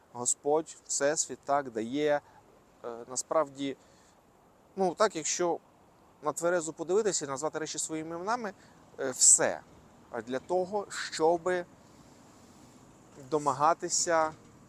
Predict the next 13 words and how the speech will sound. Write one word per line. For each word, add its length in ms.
конструктивних 760
цілей 560
в 40
рамках 580
тієї 460
роботи, 500
яку 300
я 240
не 200
шукав, 520
про 200
яку 280
я 200